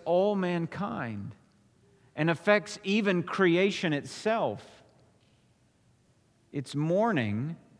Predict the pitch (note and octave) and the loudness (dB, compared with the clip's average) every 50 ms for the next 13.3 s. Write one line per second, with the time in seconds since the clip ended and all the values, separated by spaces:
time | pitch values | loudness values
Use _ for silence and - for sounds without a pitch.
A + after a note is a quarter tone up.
0 | _ _ _ _ _ _ _ _ _ - C3+ C#3 C3+ C#3+ C3+ B2 - - - - | _ _ _ _ _ _ _ _ _ -4 -4 -2 -2 -2 -4 -4 -6 -10 -8 -8
1 | F#3 F#3+ F3 C#3+ A2 G2+ G2+ F3 - - G#2 - - _ _ _ _ _ _ _ | -6 -4 -4 -4 -4 -4 -6 -6 -8 -12 -16 -18 -20 _ _ _ _ _ _ _
2 | _ _ _ _ _ _ _ _ _ _ _ _ _ _ _ _ _ _ _ _ | _ _ _ _ _ _ _ _ _ _ _ _ _ _ _ _ _ _ _ _
3 | _ _ _ _ _ _ _ _ _ _ _ _ _ _ _ _ _ _ _ _ | _ _ _ _ _ _ _ _ _ _ _ _ _ _ _ _ _ _ _ _
4 | _ _ _ _ - - - G3 G#3 A3 G#3 G3 F3 D3+ C#3+ C#3 C3+ - - D3+ | _ _ _ _ -10 -6 -4 -2 0 2 2 2 4 4 2 0 0 -2 -2 -2
5 | C3+ C3 A#2 - C#3 B2+ C#3+ D3 D3 D3 D#3 E3+ F#3+ G3+ F#3+ D3+ C3 B2 A2 A#2+ | -2 0 0 -2 -2 -2 0 0 0 0 0 0 -2 -2 0 -2 -2 -2 -2 -4
6 | A#2+ A#2 - C3+ A#2+ A#2 A2+ A2 A2+ A#2 A#2 B2+ D3 E3+ B3 B3 A#3+ - - - | -4 -4 -4 -4 -4 -2 -2 -2 -2 -2 -2 -2 -4 -4 -4 -6 -8 -10 -14 -20
7 | - _ _ _ _ _ _ _ _ _ _ _ _ _ _ _ _ _ _ _ | -20 _ _ _ _ _ _ _ _ _ _ _ _ _ _ _ _ _ _ _
8 | _ _ _ _ _ _ _ _ - C#4 E4 D#4+ C#4+ A3+ A#3 A3+ G#3 G3 F#3+ F#3 | _ _ _ _ _ _ _ _ -8 -6 -4 -2 0 2 2 4 4 4 4 4
9 | F#3 F#3 F3+ D#3+ D#3 D3+ E3+ E3+ - - F#3 E3+ D#3+ D#3+ D3+ D3 C#3 C3+ C3+ C3 | 4 4 4 4 4 4 4 2 2 2 2 4 4 4 4 2 2 2 2 2
10 | C#3+ F#3+ B3+ B3+ - - - - - - - - - - - _ - F3+ F#3 F3 | 2 2 0 -2 -6 -10 -18 -20 -20 -20 -20 -20 -20 -20 -20 _ -2 0 2 4
11 | F3+ F#3+ A3+ G#3+ - F#3 D#3+ D#3 D3+ D#3 E3+ F3 E3 D#3+ D3 D3 C#3+ E3+ D#3+ C#3 | 6 6 4 4 2 2 4 4 4 4 4 4 4 4 4 4 2 2 -2 -2
12 | - - A3 A#3 B3+ A#3 - G#3+ F3 C#3 - - E3 C#3+ C3 - D#3 C#3+ B2+ A2+ | -2 0 0 0 2 2 0 0 0 0 -2 -2 -2 -2 -2 -2 -2 0 0 -2
13 | A2 F#2 E2+ D#2+ B2 | -2 -6 -8 -10 -12